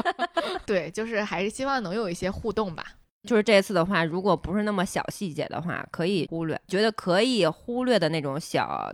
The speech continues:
Speaker 2: 的瑕疵，咱就可以忽略掉。
Speaker 1: 行，我觉得没啥能忽略，我觉得就，<laughs> 就那件。
Speaker 2: 在完美主-
Speaker 1: 但是我觉得我可能得，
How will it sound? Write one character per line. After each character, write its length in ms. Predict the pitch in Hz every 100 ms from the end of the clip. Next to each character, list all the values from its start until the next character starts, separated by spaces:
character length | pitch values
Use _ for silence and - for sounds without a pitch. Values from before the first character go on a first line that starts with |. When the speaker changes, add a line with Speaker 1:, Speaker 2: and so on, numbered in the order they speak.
| -
Speaker 2:
的 360 | 127 92 87 -
瑕 320 | - - -
疵， 320 | 160 - 180 175
咱 180 | 151
就 100 | 170 180
可 140 | 156
以 180 | 165 - -
忽 140 | 165
略 120 | 170
掉。 120 | - - -
Speaker 1:
行， 380 | _ - 175 208 -
我 80 | 208
觉 120 | 214
得 120 | 240
没 180 | 202 175
啥 140 | - 175
能 100 | 190
忽 200 | 196 -
略， 100 | 185
我 80 | 180
觉 160 | 185 208
得 80 | 220
就， 100 | 285
<laughs> 1300 | 285 254 277 - 381 - - - - - - _
就 280 | - 330 311
那 260 | 302 302 320
件。 140 | 302 277
Speaker 2:
在 140 | 247
完 180 | 208 208
美 180 | 240 254
主- 140 | -
Speaker 1:
但 20 | 285
是 80 |
我 220 | 359 320 226
觉 160 | 214
得 120 | 269
我 120 | 277 269
可 180 | 247
能 160 | 196 208
得， 380 | 247 202 180